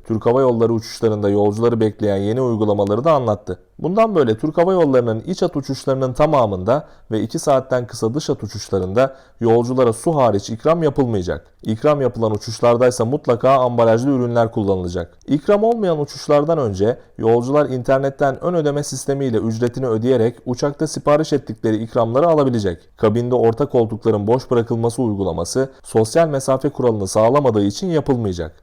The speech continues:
Yani yolcular kabinde pandemi öncesinde olduğu gibi oturacak. Dört saate kadar olan uçuşlarda yolcuya battaniye verilmeyecek.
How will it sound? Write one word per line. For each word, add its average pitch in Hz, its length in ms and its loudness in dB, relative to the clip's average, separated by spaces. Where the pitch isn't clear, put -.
Yani 104 280 0
yolcular 101 500 2
kabinde 107 400 0
pandemi 107 440 -2
öncesinde 131 500 -4
olduğu 131 320 2
gibi 107 200 -2
oturacak. 90 500 -4
Dört 180 200 2
saate 170 320 0
kadar 131 220 2
olan 110 240 2
uçuşlarda 104 540 0
yolcuya 104 480 2
battaniye 120 520 2
verilmeyecek. 110 640 -2